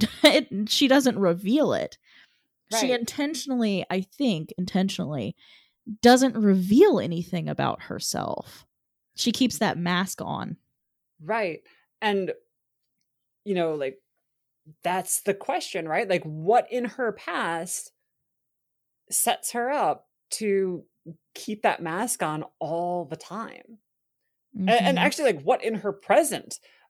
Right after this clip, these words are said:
Speaker 2: might be doing that?
Speaker 1: Right.
Speaker 2: You know, like, think about, like, people who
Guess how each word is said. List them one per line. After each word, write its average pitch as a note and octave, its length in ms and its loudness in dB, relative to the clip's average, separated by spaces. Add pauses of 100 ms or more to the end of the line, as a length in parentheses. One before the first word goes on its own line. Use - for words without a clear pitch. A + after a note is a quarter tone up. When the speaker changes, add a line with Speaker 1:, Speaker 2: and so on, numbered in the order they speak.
Speaker 2:
might D#3 300 -2
be C3+ 140 -4
doing B2 340 -8
that? D2+ 180 -16 (800)
Speaker 1:
Right. F#3 560 -2 (2750)
Speaker 2:
You F#3 80 -8
know, F3+ 60 -2
like, F#3 140 -2
think B3 200 0
about, G#3+ 280 4
like, F#3 200 -2 (220)
people G3+ 460 0
who G3 580 -2